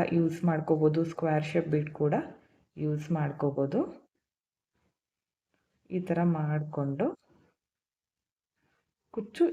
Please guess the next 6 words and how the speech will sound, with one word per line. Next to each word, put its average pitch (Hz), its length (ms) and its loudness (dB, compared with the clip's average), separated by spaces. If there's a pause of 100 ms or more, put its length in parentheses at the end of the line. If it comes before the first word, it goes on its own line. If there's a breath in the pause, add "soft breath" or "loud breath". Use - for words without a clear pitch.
(100)
ಎಷ್ಟು 185 280 2
ಉದ್ದ 170 140 4
ಬೇಕೋ 160 360 4
ನೋಡ್ಕೊಂಡು 165 720 2 (1000)
ಅಡ್ಜಸ್ಟ್ 160 460 -2
ಮಾಡ್ಕೊಳ್ಳಿ. 147 520 0